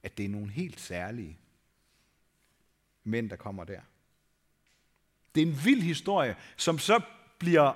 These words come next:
overtrumfet eller overgået af en endnu vildere gentagelse.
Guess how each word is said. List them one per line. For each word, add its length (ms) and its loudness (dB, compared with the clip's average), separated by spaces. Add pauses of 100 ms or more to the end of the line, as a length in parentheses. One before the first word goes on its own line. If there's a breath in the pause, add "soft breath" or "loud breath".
(120)
overtrumfet 880 2
eller 120 0
overgået 720 2
af 120 0
en 160 -6
endnu 280 4
vildere 560 0
gentagelse. 720 -4